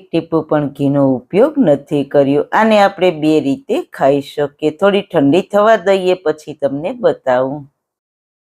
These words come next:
આને તમે કલાકંદની જેમ પણ સર્વ કરી શકો. આને થોડી સેટ થવા દઈશું. ઉપરથી થોડી પિસ્તાની કતરણ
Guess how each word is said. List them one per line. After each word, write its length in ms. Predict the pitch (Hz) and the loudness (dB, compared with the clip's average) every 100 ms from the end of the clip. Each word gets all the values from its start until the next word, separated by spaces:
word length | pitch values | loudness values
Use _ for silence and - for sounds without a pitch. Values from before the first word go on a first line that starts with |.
| _ _ _ _ - | _ _ _ _ -2
આને 220 | 160 156 | 0 2
તમે 320 | 147 143 139 | 2 0 0
કલાકંદની 920 | 139 143 131 127 - 127 127 131 127 139 | -2 -2 0 0 -2 -2 0 -2 -4 -4
જેમ 180 | 123 120 | -6 -6
પણ 160 | 131 123 | -6 -6
સર્વ 400 | 120 - 175 302 - | -6 -2 -2 -2 -2
કરી 300 | 147 127 131 | 0 0 0
શકો. 340 | 123 - 123 - | -2 -4 -4 -4
આને 300 | - 214 190 | -2 0 0
થોડી 320 | - 160 147 | -2 -2 -2
સેટ 400 | 139 - 131 - _ | -2 -4 -6 -6 _
થવા 240 | 127 156 330 - | -4 -2 -2 -2
દઈશું. 600 | 160 127 127 - - 135 131 - _ _ _ _ _ _ _ _ _ _ _ _ _ _ _ - | 0 0 0 -10 -8 -6 -6 -12 _ _ _ _ _ _ _ _ _ _ _ _ _ _ _ -6
ઉપરથી 520 | 120 117 156 139 160 | -4 -2 -2 -2 -4
થોડી 320 | - 156 156 | 0 2 2
પિસ્તાની 760 | 156 - 123 - - 156 160 160 165 | 0 -2 -6 -4 -2 0 0 -2 -2
કતરણ 600 | 170 170 165 151 147 | -2 2 2 2 0